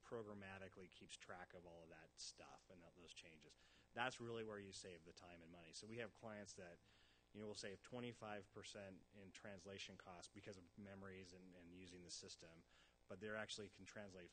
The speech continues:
fifty percent faster because of these changes. And so if you're going to market with a product and you can go fifty percent earlier than you were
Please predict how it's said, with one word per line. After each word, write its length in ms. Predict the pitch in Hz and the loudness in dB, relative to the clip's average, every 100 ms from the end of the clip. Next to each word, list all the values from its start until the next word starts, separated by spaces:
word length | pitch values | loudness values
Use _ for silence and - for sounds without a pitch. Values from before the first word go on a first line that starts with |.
| - | 0
fifty 240 | 113 - 95 | 0 0 -4
percent 320 | - - 80 - | -4 -4 -4 -4
faster 560 | 107 98 98 - 78 80 - - | 0 2 2 0 -4 -8 -12 -16
because 480 | - 90 95 87 82 | -6 -6 -2 -4 -4
of 80 | 80 82 | -8 -8
these 240 | 80 - | -6 -4
changes. 480 | - 87 80 71 76 | -4 -4 -8 -12 -12
And 80 | 85 | -8
so 160 | - | -6
if 480 | 90 82 - - - - | -4 -6 -10 -18 -14 -6
you're 80 | 101 | 2
going 180 | 117 107 | 2 4
to 20 | |
market 380 | 104 98 98 95 | 2 2 0 -2
with 100 | 92 | -4
a 100 | 90 - | -6 -4
product 400 | 104 92 90 - | 0 0 -2 -4
and 80 | |
you 80 | 92 | -4
can 160 | 87 90 | -4 -4
go 20 | - | -4
fifty 240 | 98 92 | -4 -4
percent 320 | - 104 92 85 104 | -6 -6 -6 -6 -2
earlier 320 | 104 98 90 87 | 0 0 -2 -4
than 80 | 87 | -6
you 160 | 85 | -6
were 160 | 82 | -8